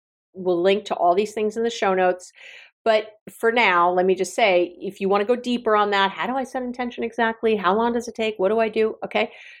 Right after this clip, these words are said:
You've gotta spend some time beforehand, before the conversation, getting yourself, again, into that good feeling place. So don't go in anxious or worried.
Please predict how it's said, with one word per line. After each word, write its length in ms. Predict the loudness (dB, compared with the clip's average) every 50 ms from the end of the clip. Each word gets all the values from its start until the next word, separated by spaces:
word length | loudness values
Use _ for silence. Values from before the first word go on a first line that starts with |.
| _ -4
You've 180 | -4 -2 0
gotta 260 | 4 4 4 4 4 0
spend 340 | -2 0 2 2 2 2
some 140 | -2 -8 -8
time 300 | -6 -2 -2 0 0 0
beforehand, 1000 | -2 -4 -6 -8 -8 -2 2 4 6 6 6 6 4 4 0 -6 -6 -6 -8 -10
before 400 | -12 -18 _ 2 4 4 6 4
the 80 | 4
conversation, 640 | 0 0 -2 -2 -2 -2 -4 -4 -4 -4 -6 -10 -10 -14 -20 -20 -20 -20 _ _ _ 2
getting 320 | 4 4 4 4 2 -2
yourself, 380 | -4 -4 -2 2 2 2 2 0 -4
again, 340 | -4 2 2 4 4 2 0
into 240 | -2 -4 -4 0 2
that 200 | 2 2 2 2
good 180 | 2 0 0 0
feeling 300 | 0 -4 -4 -2 -4 -6
place. 400 | -6 -6 -6 -6 -6 -8 -8 -6
So 100 | -6 -4
don't 320 | 0 2 2 2 2 2
go 180 | 2 2 2 2
in 120 | 2 0
anxious 380 | 0 -2 -2 -6 -10 -10 -6 -4
or 100 | -2 0
worried. 420 | 2 2 4 4 4 2 2 -2